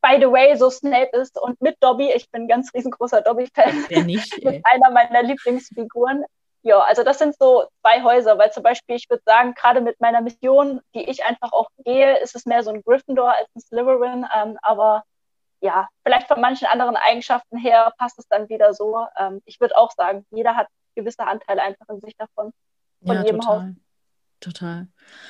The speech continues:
Speaker 2: Ich mein, Ravenclaw finde ich auch gar nicht so schlimm teilweise. Also es sind ja wirklich die Streber und das passt irgendwo schon. <laughs>
Speaker 1: Ja, das stimmt. Wobei Hermine ist in Gryffindor. Also ich wurde tatsächlich auch immer so als kleine Hermine betitelt, weil ich auch so eine kleine <laughs> Streberin bin.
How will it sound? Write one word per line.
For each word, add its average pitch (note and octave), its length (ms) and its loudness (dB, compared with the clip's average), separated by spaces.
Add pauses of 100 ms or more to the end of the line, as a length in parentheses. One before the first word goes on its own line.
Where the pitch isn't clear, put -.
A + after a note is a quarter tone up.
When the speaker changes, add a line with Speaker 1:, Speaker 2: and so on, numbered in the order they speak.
(120)
Speaker 2:
Ich - 60 -18
mein, F#3 400 -2 (680)
Ravenclaw G#3 540 -4
finde G#3+ 160 -6
ich - 100 -10
auch F3 100 -10
gar F3+ 140 -8
nicht F3+ 120 -10
so D#3+ 80 -14
schlimm G3 280 -10
teilweise. C#3+ 520 -10
Also D3 160 -10
es C#3+ 100 -12
sind F3 140 -10
ja D#3 80 -4
wirklich - 220 -10
die C#3+ 120 -14
Streber C#3+ 460 -8
und D#3 100 -12
das D#3 200 -8
passt - 240 -6
irgendwo F3+ 340 -2
schon. C#4+ 500 4
<laughs> F4+ 40 6 (1700)
Speaker 1:
Ja, C4 260 4 (140)
das F#4+ 120 2
stimmt. G4 380 2
Wobei C#4+ 420 6
Hermine D#4 500 6
ist - 160 2
in D4 140 2
Gryffindor. C#4+ 580 4
Also B3 140 2
ich C4+ 160 -8
wurde C#4+ 220 6
tatsächlich C#4 440 0
auch C4 100 -4
immer C4 120 0
so B3+ 80 4
als A#3+ 200 2
kleine B3+ 280 2
Hermine B3+ 340 -2
betitelt, B3+ 500 -6
weil A3 160 6
ich A3 80 -2
auch A#3+ 80 0
so G#3+ 120 -14
eine A3 80 -10
kleine A3 260 -2
<laughs> - 20 -8
Streberin D#4 680 -2
bin. E4 200 0